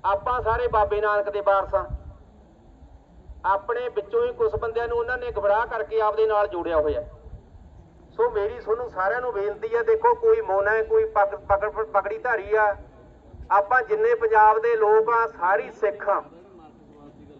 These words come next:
ਆਪਣੇ 'ਚ ਕੋਈ ਦੂਸਰਾ ਨਹੀਂ। ਆਪਣੇ ਏਜੰਸੀਆਂ ਨੇ ਬੰਦੇ ਮਾਰਦੇ, ਉਹ ਆਪਾਂ ਨੂੰ ਨਾਲੇ ਆਪਣੇ ਧਰਮ ਨੂੰ ਤੋੜਦੇ ਨੇ, ਨਾਲੇ ਆਪਣੇ ਕਰਮ ਨੂੰ ਤੋੜਦੇ ਨੇ। ਕਰਮ ਆਪਣਾ ਖੇਤੀ ਆ, ਧਰਮ ਆਪਣਾ ਸਿੱਖ ਹੈ।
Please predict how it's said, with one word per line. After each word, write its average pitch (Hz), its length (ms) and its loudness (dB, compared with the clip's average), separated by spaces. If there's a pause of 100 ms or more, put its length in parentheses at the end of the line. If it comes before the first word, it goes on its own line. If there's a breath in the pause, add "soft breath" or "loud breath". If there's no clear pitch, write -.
(720)
ਆਪਣੇ 220 340 2
'ਚ - 60 -6
ਕੋਈ 247 180 -8
ਦੂਸਰਾ 214 460 0
ਨਹੀਂ। 220 260 4 (1400)
ਆਪਣੇ 233 300 0
ਏਜੰਸੀਆਂ 226 580 -2
ਨੇ 240 80 -2
ਬੰਦੇ 220 320 4
ਮਾਰਦੇ, 226 760 4 (840)
ਉਹ 240 140 4
ਆਪਾਂ 254 280 2
ਨੂੰ 247 120 -2
ਨਾਲੇ 220 280 4
ਆਪਣੇ 233 240 -2
ਧਰਮ 254 300 0
ਨੂੰ 208 140 2
ਤੋੜਦੇ 220 400 4
ਨੇ, 233 240 -2
ਨਾਲੇ 214 300 2
ਆਪਣੇ 220 260 0
ਕਰਮ 202 280 0
ਨੂੰ 185 140 0
ਤੋੜਦੇ 156 360 -6
ਨੇ। - 120 -12 (960)
ਕਰਮ 220 280 2
ਆਪਣਾ 247 280 0
ਖੇਤੀ 226 440 -6
ਆ, 247 140 0
ਧਰਮ 247 340 0
ਆਪਣਾ 226 300 0
ਸਿੱਖ 185 300 -10
ਹੈ। 120 100 -14